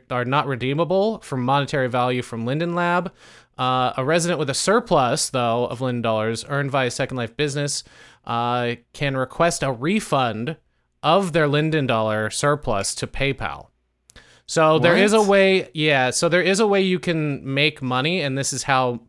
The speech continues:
Speaker 1: people made money. Oftentimes, it was, like,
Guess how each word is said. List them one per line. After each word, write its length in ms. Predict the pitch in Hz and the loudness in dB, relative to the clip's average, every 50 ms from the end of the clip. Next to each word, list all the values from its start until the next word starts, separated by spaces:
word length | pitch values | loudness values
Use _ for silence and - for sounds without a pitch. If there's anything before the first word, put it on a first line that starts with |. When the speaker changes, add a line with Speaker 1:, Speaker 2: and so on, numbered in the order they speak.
| _ _ | _ _
Speaker 1:
people 280 | - 139 - - 123 | -10 -8 -6 -6 -6
made 300 | 113 113 117 120 120 107 | -4 -4 -2 -2 -4 -4
money. 420 | 110 107 110 117 131 147 160 156 - - - - - - - - _ _ | -4 -6 -4 -4 -4 -4 -4 -6 -10 -16 -20 -20 -20 -20 -20 -20 _ _
Oftentimes, 1080 | - 185 196 196 196 - 214 208 202 190 - 196 190 185 185 190 190 202 214 196 - - - | 6 8 8 6 6 2 0 0 0 2 4 4 4 6 4 4 2 2 0 -2 -2 -2 -2
it 160 | 165 160 - | -2 -2 0
was, 340 | 160 165 160 151 143 - 156 | 0 0 2 2 0 0 0
like, 380 | 151 143 135 135 127 - - | 0 0 0 0 -2 -6 -12